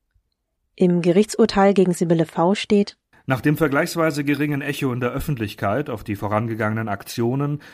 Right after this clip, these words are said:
Speaker 2: wollte die Angeklagte, die sich hier bietende Gelegenheit nutzen, einen auch in der breiten Öffentlichkeit wahrgenommenen,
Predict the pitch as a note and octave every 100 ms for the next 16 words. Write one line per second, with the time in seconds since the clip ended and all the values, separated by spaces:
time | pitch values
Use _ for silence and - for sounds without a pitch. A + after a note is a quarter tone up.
0 | - B2+ D#3+ D#3+ C3+ A2 B2 C3+ C#3 C3
1 | D3 - E3 A#2 A2 G#2 A#2 G#2+ C3 A#2+
2 | A#2 G#2 G#2 A2 A#2 G#2 G2 A2+ A#2 -
3 | C#3+ C3 A2+ C3 C3+ B2 A#2 C3 A#2+ G#2
4 | G2+ A#2 D3+ E3 - G#2 G#2+ G2+ A2+ G2+
5 | G2 - G2+ G2+ G#2+ A2+ B2 B2 B2 B2+
6 | B2+